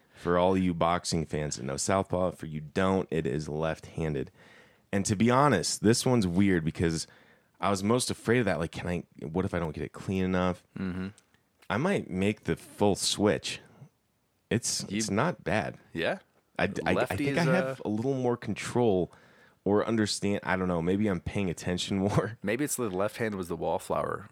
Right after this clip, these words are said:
Speaker 2: this whole life 'cause it just always had to sit on the sidelines and kinda watch
Speaker 1: Yeah,
Speaker 2: things.
Speaker 1: now,
Speaker 2: But now
Speaker 1: now it's like Rudy.
Speaker 2: It's,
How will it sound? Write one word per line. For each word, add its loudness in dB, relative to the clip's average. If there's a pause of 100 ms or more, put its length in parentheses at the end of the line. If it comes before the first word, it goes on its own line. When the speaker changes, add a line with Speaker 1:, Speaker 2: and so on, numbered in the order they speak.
Speaker 2:
this 2
whole 4
life 0
'cause -4
it -6
just -6
always 0
had 0
to -4
sit 2
on 2
the -2
sidelines 0
and -4
kinda 0
watch 2
Speaker 1:
Yeah, 8
Speaker 2:
things. 6
Speaker 1:
now, 4 (320)
Speaker 2:
But 0
now -2
Speaker 1:
now 4
it's 0
like 0
Rudy. 2
Speaker 2:
It's, -6